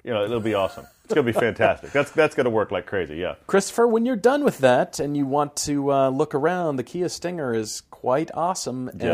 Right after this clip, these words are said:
Speaker 1: that's a good
Speaker 2: used. They're
Speaker 1: point.
Speaker 2: coming down in price. They're large cars. Who else does a large car at a reasonable price with a lot of power, great handling for what it is? I, it's the Stinger for me.
Speaker 1: Well, you know what? If you're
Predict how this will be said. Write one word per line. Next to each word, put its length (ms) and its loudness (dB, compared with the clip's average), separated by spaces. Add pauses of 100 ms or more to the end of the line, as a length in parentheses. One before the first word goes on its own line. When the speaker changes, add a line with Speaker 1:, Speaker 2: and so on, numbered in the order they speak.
(120)
Speaker 1:
that's 120 -2
a 40 0
good 80 2
Speaker 2:
used. 200 2
They're 80 2
Speaker 1:
point. 120 -4
Speaker 2:
coming 260 -4
down 200 0
in 100 -6
price. 400 2
They're 200 -6
large 540 -2
cars. 460 0 (420)
Who 220 4
else 500 2 (280)
does 240 4
a 60 2
large 640 0
car 300 2
at 60 0
a 40 -4
reasonable 380 -4
price 320 0
with 100 -12
a 60 -10
lot 400 -2
of 100 -4
power, 500 0 (380)
great 420 0
handling 540 -4
for 160 -14
what 260 0
it 80 0
is? 440 0 (720)
I, 300 -6 (480)
it's 280 -10
the 80 -6
Stinger 580 -2
for 140 -12
me. 320 -18
Speaker 1:
Well, 340 -2
you 140 -6
know 100 -6
what? 220 -4
If 180 -14
you're 160 -10